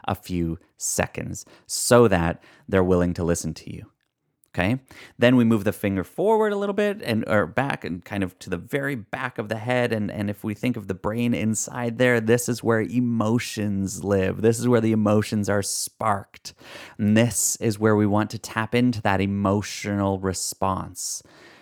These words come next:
Help them feel something. And this is why we want to make it captivate. When you're thinking of what to make your message do, make it connect and then make it captivate. And we'll talk about how to do that so that you can spark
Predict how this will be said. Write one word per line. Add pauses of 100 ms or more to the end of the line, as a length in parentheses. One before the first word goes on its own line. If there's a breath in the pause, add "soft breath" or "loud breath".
(120)
Help
them
feel
something. (420 soft breath)
And
this
is
why
we
want
to
make
it
captivate. (480 soft breath)
When
you're
thinking
of
what
to
make
your
message
do,
make
it
connect
and
then
make
it
captivate. (220)
And
we'll
talk
about
how
to
do
that
so
that
you
can
spark